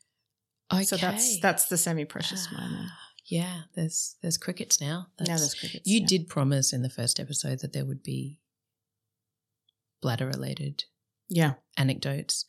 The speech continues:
Speaker 2: Mm.
Speaker 1: and now we've had our first one.
Speaker 2: Yeah. Well, if anyone's been down that path, you know, you've either got surgery options, which is, you know, there's a lot of problems with getting surgery,
Speaker 1: Mm-hmm.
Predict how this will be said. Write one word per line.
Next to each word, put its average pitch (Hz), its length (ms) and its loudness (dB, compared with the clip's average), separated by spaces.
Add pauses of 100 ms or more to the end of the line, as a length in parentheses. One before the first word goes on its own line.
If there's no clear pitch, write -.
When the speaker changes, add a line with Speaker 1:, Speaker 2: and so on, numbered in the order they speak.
(100)
Speaker 2:
Mm. 165 320 0 (160)
Speaker 1:
and 139 180 0
now 123 400 -8 (260)
we've 131 160 -2
had 139 140 -6
our 143 100 -4
first - 380 -4
one. 143 240 -2 (120)
Speaker 2:
Yeah. 190 320 -4
Well, 214 120 -4
if 226 100 -4
anyone's 381 300 -2
been 175 420 0
down 156 360 -2
that 147 220 -6
path, - 720 -12 (160)
you 208 160 -2
know, 196 280 0
you've 165 360 2
either 262 300 0
got 196 320 -2
surgery 165 580 -2
options, 226 720 -6 (640)
which 202 200 -2
is, 175 280 -4 (280)
you 151 120 -14
know, 147 100 -16 (280)
there's 190 160 -4
a 180 40 -6
lot 180 120 -8
of - 80 -12
problems - 340 -12
with - 100 -20
getting - 200 -12
surgery, - 300 -2
Speaker 1:
Mm-hmm. 147 260 2